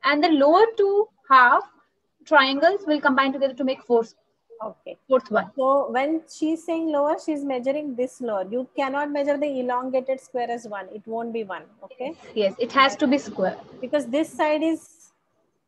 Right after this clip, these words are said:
Speaker 2: what is this side? Will, I'll tell you what is this side. This side is not one. This length is not one. But this length is one and this length is one.
Speaker 1: This
Speaker 2: So
Speaker 1: one.
Speaker 2: this is one square.
Speaker 1: One.
Speaker 2: This
Speaker 1: And
Speaker 2: is
Speaker 1: this
Speaker 2: two
Speaker 1: one.
Speaker 2: square.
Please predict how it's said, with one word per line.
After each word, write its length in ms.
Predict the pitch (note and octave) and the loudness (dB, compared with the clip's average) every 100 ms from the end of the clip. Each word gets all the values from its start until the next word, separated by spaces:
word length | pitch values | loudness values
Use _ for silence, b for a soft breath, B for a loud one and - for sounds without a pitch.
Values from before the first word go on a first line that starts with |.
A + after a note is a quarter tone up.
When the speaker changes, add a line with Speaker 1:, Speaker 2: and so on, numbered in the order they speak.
| _ - | _ -6
Speaker 2:
what 220 | B3 B3+ | -4 -4
is 140 | C4+ | -4
this 160 | C#4 C4+ | -6 -6
side? 260 | B3 A#3 A#3 | -6 -6 -6
Will, 220 | A#3+ A#3 G#3+ | -8 -8 -10
I'll 160 | G#3+ G#3+ | -12 -12
tell 140 | G#3+ F#3+ | -12 -12
you 140 | F#3+ | -10
what 160 | F#3 G3 | -10 -12
is 80 | |
this 160 | - F#3+ | -20 -20
side. 260 | F#3+ F#3+ G3+ | -14 -10 -6
This 160 | A#3+ | -6
side 180 | C#4+ C4+ | -4 -2
is 140 | C#4+ | -4
not 320 | B3 A#3+ B3 A#3 | -2 -2 -2 -4
one. 280 | F#3 E3+ F#3+ | -10 -10 -14
This 260 | A3 - - | -16 -16 -8
length 320 | A3+ A#3 B3 | -8 -8 -8
is 100 | A#3+ | -10
not 260 | A3 G#3 G#3+ | -10 -12 -14
one. 160 | F3 - _ _ _ _ _ _ | -16 -16 _ _ _ _ _ _
But 200 | A#3 A3+ | -6 -2
this 200 | D4+ E4+ | -2 -2
length 320 | E4 D#4 D4 | -2 -2 -2
is 180 | D#4+ C#4+ | -4 -2
one 220 | C4 C#4 A4+ - _ _ _ A#3+ | -2 -2 -4 -14 _ _ _ -10
and 200 | A#3+ A#3 | -6 -6
this 180 | C#4 | -6
length 360 | C#4+ C4 B3 C4 | -4 -6 -6 -8
is 120 | A#3 | -10
one. 260 | G#3+ A3 - | -10 -12 -4
Speaker 1:
This 120 | A#3 | -2
Speaker 2:
So 80 | B3+ | -2
Speaker 1:
one. 80 | A#3 | -4
Speaker 2:
this 220 | F#3 A#3+ | -10 -10
is 160 | D4 | -8
one 200 | C4+ A#3+ | -6 -6
square. 380 | A#3+ - G3+ A3+ - _ F#3+ | -10 -10 -8 -8 -10 _ -12
Speaker 1:
One. 360 | G#3+ G3+ C#4 - | -12 -10 -10 -10
Speaker 2:
This 140 | A#3+ | -8
Speaker 1:
And 80 | A3+ | -6
Speaker 2:
is 140 | D#4 | -8
Speaker 1:
this 40 | G3+ | -6
Speaker 2:
two 140 | C#4+ | -6
Speaker 1:
one. 80 | B3+ | -6
Speaker 2:
square. 420 | F#3 F#3+ F#3 | -8 -10 -8